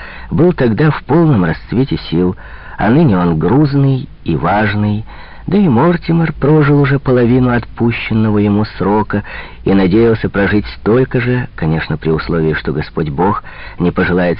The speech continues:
сразить его на поле битвы, утопить в море или положить его голову под топор королевского палача. Дожить до тридцати семи лет — было само по себе несомненной удачей, особенно когда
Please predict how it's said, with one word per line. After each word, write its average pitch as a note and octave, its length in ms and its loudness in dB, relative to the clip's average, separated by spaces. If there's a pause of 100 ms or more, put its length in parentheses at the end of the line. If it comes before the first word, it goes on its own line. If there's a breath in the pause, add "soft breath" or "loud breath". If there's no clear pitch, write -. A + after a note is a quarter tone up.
сразить E2+ 400 -2
его E2+ 140 -2
на D#2+ 100 0
поле E2+ 300 -2
битвы, A2+ 440 -2 (400 loud breath)
утопить E2 520 -2
в D#2+ 40 -2
море F2+ 480 2
или D2+ 120 0
положить E2+ 480 -2
его D#2+ 180 0
голову F2 340 0
под D#2+ 160 -6 (160)
топор F2 360 -4
королевского D#2 600 -4
палача. F#2 540 -4 (880)
Дожить F2+ 600 0 (340 loud breath)
до G2 180 0
тридцати F#2 760 0 (120)
семи F2+ 280 2
лет — G#2 320 2 (600 loud breath)
было F#2 500 0
само E2 200 0
по A#2 100 -2
себе F#2 320 0
несомненной G2+ 640 2
удачей, F#2+ 500 0 (260 loud breath)
особенно G2+ 480 0
когда F2+ 380 -2